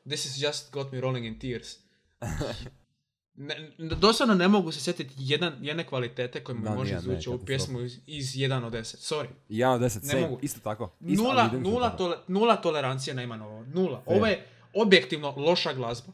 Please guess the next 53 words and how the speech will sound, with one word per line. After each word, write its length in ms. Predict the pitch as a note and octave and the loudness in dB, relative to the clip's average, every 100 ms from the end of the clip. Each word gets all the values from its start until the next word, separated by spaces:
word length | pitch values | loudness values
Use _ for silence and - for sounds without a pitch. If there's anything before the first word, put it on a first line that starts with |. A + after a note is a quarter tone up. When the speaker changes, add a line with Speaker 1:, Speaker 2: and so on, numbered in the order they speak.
| _ | _
Speaker 2:
Je. 200 | G2 G#2 | -6 6
Speaker 1:
Fuck 200 | F#3 F#3+ | 6 6
it, 80 | - C3+ | -2 -6
ispadam 600 | - - F3+ D3+ C3+ C3 | -4 2 4 4 -2 -6
seronja 440 | - - D3 F#3+ D#3 | -8 -2 0 0 0
i 80 | |
kretin 220 | C3+ C#3 D3 | -4 0 4
Speaker 2:
Ne, 60 | |
Speaker 1:
jer 100 | G#3 | 4
Speaker 2:
ne, 80 | G#3+ | 2
Speaker 1:
se 60 | A#3 | 0
Speaker 2:
ne, 60 | |
Speaker 1:
volim 160 | A3+ G#3 | 0 -2
Speaker 2:
ne, 60 | |
Speaker 1:
pravit 200 | D#3 D#3 | -2 -4
Speaker 2:
you're 40 | C#3+ | -4
Speaker 1:
vaš. 180 | C3 C3 | -4 -4
Speaker 2:
completely 200 | E3 A#2+ | -6 -6
right. 200 | G2+ F#2 | -12 -10
Ovo 180 | B2 C3 | -6 -4
je 180 | A#2 C3 | 0 0
objektivno 420 | B2 A2 - G#2 | 0 -4 -6 -12
garbage. 420 | F#2 G2+ F#2+ E2 - | -8 -8 -8 -10 -16
I 100 | - | -14
kogod 280 | G#2 G#2+ E3 | -10 -4 -2
misli 220 | E3 E3 | -2 -4
da, 80 | C#3 | 2
Speaker 1:
I'm 40 | F#3 | 2
Speaker 2:
da 60 | F3 - | 4 4
Speaker 1:
sorry, 140 | G3 | 4
Speaker 2:
nije 160 | F3 F#3+ | 4 2
u 40 | |
Speaker 1:
it 80 | D3+ | 0
is 60 | F3 | 2
what 140 | B2 | 2
Speaker 2:
krivu 140 | - | 0
Speaker 1:
it 60 | D3 | -2
is. 120 | B2 - - _ _ _ _ _ - | -6 -12 -20 _ _ _ _ _ -2
<laughs> 760 | - G3+ - A#3 - - - | 0 0 2 0 0 -14 -4
Ja, 220 | E3+ C#3+ B2+ - | 2 2 0 -6
hammer 340 | - A#3 F#3+ | 0 2 2
it 80 | D3+ | -2
in, 140 | C#3+ B2 | -6 -8
bitch. 240 | B2 B2 - - | -10 -10 -14 -2
Speaker 2:
E, 220 | B2+ B2+ - _ | 4 4 2 _
Speaker 1:
Fucking, 220 | - F3+ B2 B2+ | 0 4 4 4
Speaker 2:
e, 80 | C3 | 0
to 120 | C3 | 2
je 60 | F3+ | 2
to. 220 | E3 D#3+ | 6 6
Speaker 1:
oh 80 | A#3 | 6
my 80 | B2 | 0
God. 140 | A#2+ | -8